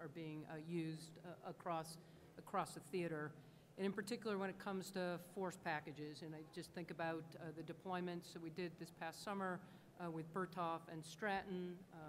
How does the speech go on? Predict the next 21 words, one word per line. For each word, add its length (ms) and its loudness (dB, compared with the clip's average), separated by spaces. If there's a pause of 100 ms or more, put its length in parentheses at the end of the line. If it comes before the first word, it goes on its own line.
(120)
we 120 -2
had, 140 0 (260)
uh, 40 -6 (120)
U 160 4
A 60 4
S, 380 2
Scan 260 -2
Eagle 380 0
on 120 -2
board 220 -4
Stratton, 480 0 (460)
uh, 40 0 (180)
and 140 2
how 560 4 (100)
we 300 4
blend 380 0
that 220 0
force 280 -2
package 480 0
and 180 0
interoperate 680 2